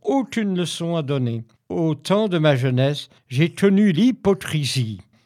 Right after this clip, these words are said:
du petit monde bourgeois catho. Il y avait les mariages arrangés, les mariages d'affaires. Il y avait les adoptions forcées, les bébés volés aux pauvres mamans célibataires,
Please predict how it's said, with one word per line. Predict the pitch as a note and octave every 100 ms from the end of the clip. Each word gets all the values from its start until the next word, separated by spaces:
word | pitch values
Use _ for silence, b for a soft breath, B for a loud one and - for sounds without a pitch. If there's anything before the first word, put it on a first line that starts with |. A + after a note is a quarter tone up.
| _ C3
du | D3+
petit | - - B3 B3 G#3 A3
monde | G#3+ A3
bourgeois | D#3 F#3 D#3+ D3 E3
catho. | D3 C3+ B2 - E3 G#3 G#3+ b b b _
Il | E3+
y | F#3+
avait | F3+ E3+ F3+ D#3+
les | D3+ C#3
mariages | C3+ B2+ C#3 C3+ C3 B2+ A#2+ - _ -
arrangés, | B2+ A#2+ C#3 C3+ B2+ C3 G3+
les | F3
mariages | B2 A#2 B2 B2+ A#2 A2+
d'affaires. | C3 - F#3 A#3 B3+ C4+ b b b b b _
Il | - G#3+
y | G#3+
avait | G3+ G#3
les | F#3+ F3
adoptions | F#3 E3+ E3+ - - E3+ D3+
forcées, | - F#3 - - A3 B3+ C4+
les | G#3 D#3
bébés | C#3 E3 C3+ E3+ E3
volés | D#3 E3 D#3+ D#3+
aux | C#3
pauvres | - D#3 C#3 C#3+
mamans | C#3+ D3 C#3+ C3 b b _
célibataires, | - - C3 A#2+ C#3+ D#3+ - G#3 A3+ A#3+ A#3